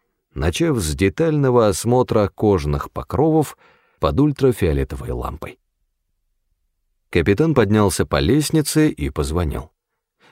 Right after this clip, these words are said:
Послышались шаги, лязгнул замок,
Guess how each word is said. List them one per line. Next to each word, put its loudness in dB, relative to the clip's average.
Послышались 0
шаги, -2
лязгнул 2
замок, -2